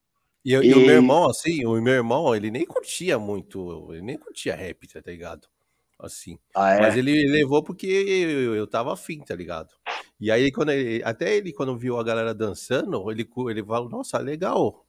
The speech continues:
Speaker 1: aqui."
Speaker 2: É,
Speaker 1: Não
Speaker 2: meu,
Speaker 1: sai
Speaker 2: puta,
Speaker 1: briga,
Speaker 2: para-
Speaker 1: não tem nada, o pessoal tá de boa.
Speaker 2: Não, várias gangues de break ali, né, meu?
Speaker 1: É.
Speaker 2: Puta, São Bento, mó
Speaker 1: E aí,
Speaker 2: histórico, isso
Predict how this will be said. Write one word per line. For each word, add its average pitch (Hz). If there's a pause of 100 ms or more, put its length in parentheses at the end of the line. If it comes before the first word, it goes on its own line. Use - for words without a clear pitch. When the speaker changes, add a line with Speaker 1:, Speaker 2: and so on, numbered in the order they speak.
(520)
Speaker 1:
aqui." - (340)
Speaker 2:
É, 98
Speaker 1:
Não 101
Speaker 2:
meu, 104
Speaker 1:
sai 127
Speaker 2:
puta, 110
Speaker 1:
briga, 120
Speaker 2:
para- 107
Speaker 1:
não 107
tem 120
nada, 117
o 101
pessoal 120
tá 120
de 107
boa. 92 (160)
Speaker 2:
Não, 104 (500)
várias 110
gangues 107
de 98
break 98
ali, 95
né, 98
meu? 92
Speaker 1:
É. 90
Speaker 2:
Puta, 101
São 98
Bento, 104
mó 110
Speaker 1:
E 127 (280)
aí, 110
Speaker 2:
histórico, 113
isso 101